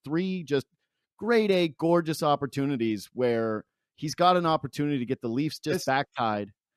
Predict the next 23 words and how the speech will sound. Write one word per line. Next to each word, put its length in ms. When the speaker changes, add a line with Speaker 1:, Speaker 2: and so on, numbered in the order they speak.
Speaker 1:
He's 200
Speaker 2:
this 60
one 100
Speaker 1:
not 80
able 80
Speaker 2:
here, 340
Speaker 1:
Yeah. 140
Speaker 2:
gotta 220
go 120
backhand. 560
Gotta 260
go 140
backhand. 520
Speaker 1:
That 140
was 160
Speaker 2:
Like, 80
Speaker 1:
a 20
Speaker 2:
he 80
Speaker 1:
weird 80
Speaker 2:
tries 180
Speaker 1:
one. 40
Speaker 2:
to 60
go, 240